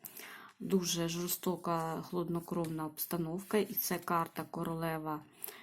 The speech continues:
мечова. Е, в цьому питанні це військова карта, це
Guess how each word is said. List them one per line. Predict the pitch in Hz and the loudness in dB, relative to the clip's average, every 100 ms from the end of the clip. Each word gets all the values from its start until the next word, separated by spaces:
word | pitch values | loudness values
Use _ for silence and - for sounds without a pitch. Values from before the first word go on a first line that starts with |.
| - | -2
мечова. | 165 175 - - 165 165 170 180 | 2 4 6 4 4 6 10 10
Е, | 226 - _ _ _ - - - - - - - - 175 175 170 170 170 165 156 156 156 170 - 202 202 - | 6 2 _ _ _ -20 -20 -20 -20 -18 -18 -4 0 2 2 2 2 2 0 -2 -2 -2 -4 -6 -8 -10 -12
в | |
цьому | - 208 190 175 | 2 6 6 6
питанні | 165 - 165 165 160 | 0 2 4 4 0
це | 156 175 160 | 0 0 0
військова | 160 - - 160 156 | -2 -4 -4 -2 -4
карта, | 156 170 196 196 220 | 2 4 4 4 2
це | 214 - 160 | 2 2 0